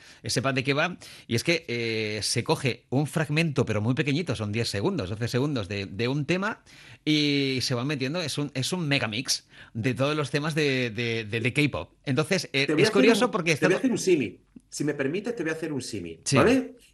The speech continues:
Speaker 2: Y creo que la gente de hoy en día no, estás tú hablándolo y a lo mejor no puede asimilarlo. ¿Tú te acuerdas de Soul Train?
Speaker 1: Sí.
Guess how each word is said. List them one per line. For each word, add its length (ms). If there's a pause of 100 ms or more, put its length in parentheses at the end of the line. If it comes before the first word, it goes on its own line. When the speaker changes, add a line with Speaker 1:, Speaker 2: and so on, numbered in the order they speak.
Speaker 2:
Y 140
creo 180
que 100
la 120
gente 300
de 120
hoy 120
en 120
día 160
no, 220
estás 260
tú 100
hablándolo 440
y 60
a 40
lo 60
mejor 180
no 100
puede 160
asimilarlo. 520 (300)
¿Tú 120
te 80
acuerdas 480
de 80
Soul 280
Train? 360 (720)
Speaker 1:
Sí. 460